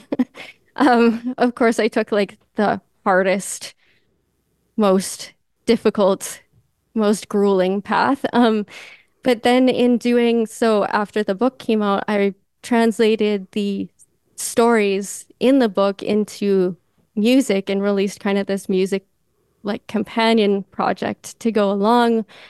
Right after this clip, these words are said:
with the book. And it was in doing publicity for the book and the music that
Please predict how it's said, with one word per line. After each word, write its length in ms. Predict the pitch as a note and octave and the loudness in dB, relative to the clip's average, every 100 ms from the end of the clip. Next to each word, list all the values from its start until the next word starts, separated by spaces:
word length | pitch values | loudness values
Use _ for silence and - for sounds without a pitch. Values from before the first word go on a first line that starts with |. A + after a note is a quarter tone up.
| _ _ - | _ _ -2
with 240 | D4 D4 | 0 0
the 100 | G#3+ | -4
book. 380 | F3+ F#3+ G3 - | -2 -2 -4 -6
And 160 | - A3 | -2 2
it 40 | |
was 160 | G#3+ A3 | 2 2
in 140 | A#3 | 2
doing 300 | G#3+ A3 G#3+ | 2 2 0
publicity 960 | G#3+ - F#3+ F#3+ G#3+ - G#3+ G3+ G3 G3+ _ _ _ _ | -2 -6 -2 0 0 -2 -4 -2 -4 -6 _ _ _ _
for 180 | A3 A3+ | 2 2
the 140 | G#3+ | 2
book 320 | F#3+ G3+ G3 - | 2 0 -2 -4
and 200 | G#3+ G#3 | -2 0
the 60 | |
music 640 | G3 G#3 A3+ G#3 G#3+ G#3+ - | 0 2 2 2 0 -2 -4
that 260 | - G3 - | -4 -2 -4